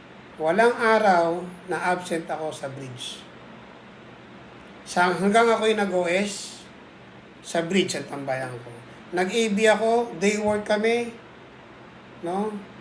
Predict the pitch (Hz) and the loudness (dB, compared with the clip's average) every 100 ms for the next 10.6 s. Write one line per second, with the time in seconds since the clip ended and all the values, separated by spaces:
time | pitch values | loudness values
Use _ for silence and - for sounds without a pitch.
0 | - - 202 185 233 190 175 170 165 156 | -18 0 2 2 0 0 -2 -2 -2 -2
1 | 147 120 131 139 - - - - - - | -4 -8 -12 -18 -18 -20 -20 -20 -20 -20
2 | - - - - - - - - - 180 | -20 -20 -20 -20 -20 -20 -20 -20 -4 -2
3 | 180 - 240 208 240 233 226 226 254 254 | -2 4 4 4 -2 0 0 2 0 0
4 | 254 - - - - - - 196 214 226 | -4 -14 -20 -20 -20 -20 -2 2 4 4
5 | 262 262 240 - - 226 220 254 240 226 | 2 0 -2 -10 -2 0 0 -2 -2 -2
6 | 214 196 190 190 185 - 131 - - - | -4 -2 -2 -2 -8 -10 -14 -18 -20 -20
7 | - - - - - - - - - - | -20 -20 -20 -20 -20 -20 -20 -20 -14 -14
8 | - - - 196 190 254 254 262 254 254 | -12 -20 -2 -2 2 2 2 0 -2 -4
9 | 254 262 269 277 277 - - - - 214 | -4 0 2 2 0 -12 -20 -18 0 0
10 | 240 254 254 247 254 262 | 2 0 0 0 0 -4